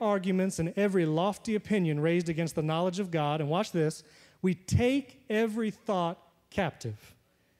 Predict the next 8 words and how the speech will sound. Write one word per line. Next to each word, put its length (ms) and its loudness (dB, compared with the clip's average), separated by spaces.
We 140 2
take 720 0
every 360 2
thought 560 -6
captive 680 -2
to 140 2
obey 240 2
Christ. 600 -6